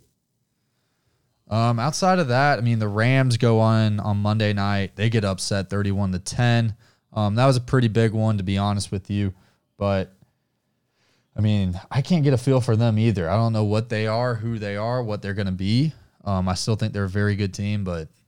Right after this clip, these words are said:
you can't lose to the forty-niners like that at ho-, uh, on the road. Like, you can't only put up ten points. I know you lost Robert Woods with the A C L and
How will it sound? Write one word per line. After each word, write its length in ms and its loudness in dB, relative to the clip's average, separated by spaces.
you 140 -20
can't 320 -2
lose 200 0
to 40 -12
the 80 -12
forty-niners 760 -8
like 160 -16
that 200 -12
at 60 -20
ho-, 260 -18
uh, 260 -2
on 160 -4
the 80 -8
road. 320 -8
Like, 220 -10
you 100 0
can't 300 0
only 240 0
put 160 -4
up 160 -6
ten 200 -6
points. 520 -10
I 80 -4
know 140 2
you 160 2
lost 240 0
Robert 280 -4
Woods 400 -2
with 180 -8
the 160 -10
A 60 -2
C 240 -4
L 300 0
and 180 -6